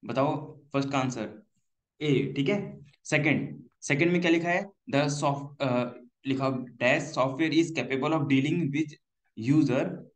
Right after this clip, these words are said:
with user input and he-, helping them to the complete the task। तो बताओ इसका क्या answer होगा?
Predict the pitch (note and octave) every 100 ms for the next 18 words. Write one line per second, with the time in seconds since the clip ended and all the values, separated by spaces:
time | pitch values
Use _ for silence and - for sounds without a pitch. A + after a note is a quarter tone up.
0 | _ C#3 C3+ C3+ C#3 E3+ C#3+ C3+ D#3 D3+
1 | D3 C#3 C#3 - _ - A#2+ C3+ C3+ C3+
2 | B2+ C#3 C#3+ C3+ C#3 B2+ B2 B2 D3 D3
3 | - C3+ C3+ C#3 B2 - - _ _ A2
4 | G#2+ C#3 C#3 D3 D3 C#3+ C#3+ C#3+ C#3 F3
5 | G3+